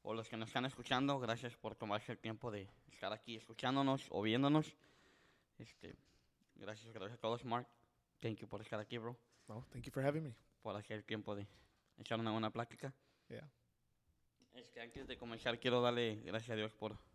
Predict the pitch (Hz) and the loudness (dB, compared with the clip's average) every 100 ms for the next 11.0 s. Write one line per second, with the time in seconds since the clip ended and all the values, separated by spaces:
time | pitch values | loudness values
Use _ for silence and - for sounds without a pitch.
0 | _ - 104 107 107 107 110 127 - _ | _ -12 -2 0 2 2 0 -2 -8 _
1 | _ _ - 139 139 143 _ _ 113 107 | _ _ -18 -14 -14 -18 _ _ -2 2
2 | 107 104 110 - 143 - - - 101 104 | 0 2 0 0 -4 -4 -14 -4 0 0
3 | - 107 110 110 123 120 117 - 117 107 | 0 -2 0 -2 -2 -8 -14 -8 -6 0
4 | 110 110 113 113 113 113 110 107 110 113 | 4 4 2 -4 -8 -6 -6 -6 -8 -8
5 | 110 113 117 113 135 165 - - - 202 | -2 -2 -2 0 0 0 -14 -20 -20 -18
6 | 233 269 269 269 240 - - 123 123 127 | -14 -12 -12 -12 -12 -10 -2 0 2 4
7 | 123 123 131 131 143 - 120 110 113 123 | 2 4 4 4 0 0 2 4 4 2
8 | - 156 - - - - - - _ 110 | 2 0 0 -12 -16 -18 -20 -20 _ 0
9 | 107 101 95 98 98 - _ - - - | 2 2 -2 -6 -10 -18 _ -20 -20 -6
10 | 143 165 165 123 - 110 113 117 120 | -2 -2 -4 -10 -8 -8 -6 -6 -6